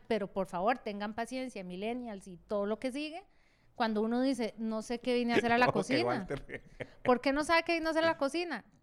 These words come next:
Speaker 2: Se me olvidó.
Speaker 1: Tiene que ver mucho con eso, estamos tan
Speaker 2: Y es
Speaker 1: llenos de
Speaker 2: vacilón, o sea,
Speaker 1: información,
Speaker 2: en,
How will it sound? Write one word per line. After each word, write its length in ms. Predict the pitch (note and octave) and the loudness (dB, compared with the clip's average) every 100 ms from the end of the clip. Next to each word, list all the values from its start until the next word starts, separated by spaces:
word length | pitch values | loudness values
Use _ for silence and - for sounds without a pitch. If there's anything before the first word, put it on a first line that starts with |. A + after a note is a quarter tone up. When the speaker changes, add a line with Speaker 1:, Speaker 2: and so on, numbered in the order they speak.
| _ _ _ _ | _ _ _ _
Speaker 2:
Se 140 | - | -8
me 60 | A#2 | -4
olvidó. 360 | A#2+ A2 A2 - _ _ _ _ _ _ _ _ - G#3 G3+ | -4 -2 -4 -8 _ _ _ _ _ _ _ _ -20 -18 -10
Speaker 1:
Tiene 260 | - G#3+ A3 | -4 -2 -4
que 160 | C4 A#3 | -6 -6
ver 160 | G#3 - | -8 -12
mucho 400 | A3+ A#3 A3+ B3 | -10 -10 -12 -16
con 160 | - G3 | -16 -14
eso, 180 | F#3+ G3+ | -14 -18
estamos 480 | - G3 F#3 G3 _ _ _ _ - _ _ _ _ _ | -16 -16 -16 -20 _ _ _ _ -20 _ _ _ _ _
tan 100 | C4 | -4
Speaker 2:
Y 40 | B3+ | 0
es 40 | |
Speaker 1:
llenos 140 | A3 D#3 | 4 2
de 60 | D3 | 2
Speaker 2:
vacilón, 200 | D3 D3 | 0 0
o 60 | G#2+ | 0
sea, 220 | A#2+ A2 | 0 -2
Speaker 1:
información, 260 | G#2+ - | -4 -10
Speaker 2:
en, 60 | A2 | -12